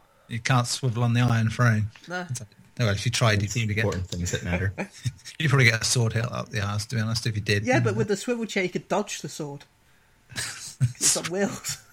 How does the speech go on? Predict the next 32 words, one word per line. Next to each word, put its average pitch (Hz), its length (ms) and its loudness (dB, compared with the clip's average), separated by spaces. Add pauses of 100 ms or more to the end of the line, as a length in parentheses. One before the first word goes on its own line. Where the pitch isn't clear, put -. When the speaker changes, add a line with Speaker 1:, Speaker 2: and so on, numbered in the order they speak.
(240)
Speaker 2:
<laughs> - 1120 -4
Speaker 3:
He's 151 160 4
got - 180 -4
this 190 160 4
figured 110 300 4
out, 117 280 0
man. 85 280 -4 (1600)
Speaker 1:
I 330 160 6
don't 180 200 6
know. 151 280 8
There's 139 220 -2
some 139 120 0
fuzzy 139 300 2
logic 127 400 2
going 110 220 -2
on 110 160 2
there. 113 180 0 (480)
Speaker 3:
It's - 200 -2
good 113 120 0
to 95 60 -8
be 98 120 0
the 95 80 -8
king. 98 280 -2 (1700)
Speaker 1:
As 175 180 6
you 165 60 6
may 151 140 6
have 101 100 6
just 110 240 -2
heard, 120 180 2
of 120 80 -6
course, - 600 -2
is 127 600 2